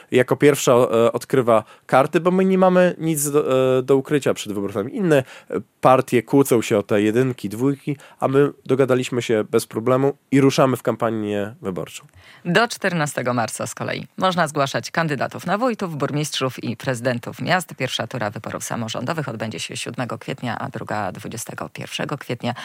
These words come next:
Speaker 2: A dzisiaj gościem Polskiego Radia Białystok był przewodniczący Podlaskiej Platformy Obywatelskiej, poseł Krzysztof Truskolaski.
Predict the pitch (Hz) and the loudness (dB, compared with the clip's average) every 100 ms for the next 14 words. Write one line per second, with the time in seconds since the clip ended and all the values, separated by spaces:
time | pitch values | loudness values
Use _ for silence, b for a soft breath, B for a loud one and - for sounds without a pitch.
0 | B B B B - 226 240 196 190 - | B B B B -2 0 0 0 0 -2
1 | 185 165 175 165 151 143 147 143 143 135 | -2 -2 -2 0 0 2 2 2 0 -2
2 | - 131 127 120 117 - - 214 180 170 | -4 -4 -2 -2 -4 -6 -2 0 0 -2
3 | 170 220 180 143 127 127 - 120 107 - | -4 -4 -4 -4 -2 -2 -4 -8 -10 -10
4 | 127 120 - 113 110 110 135 123 - 120 | -8 -6 -6 -6 -6 -4 -4 -4 -6 -8
5 | 110 139 135 117 117 - - - - - | -6 -4 -4 -6 -8 -8 -8 -8 -10 -12
6 | - - 87 - | -12 -10 -8 -10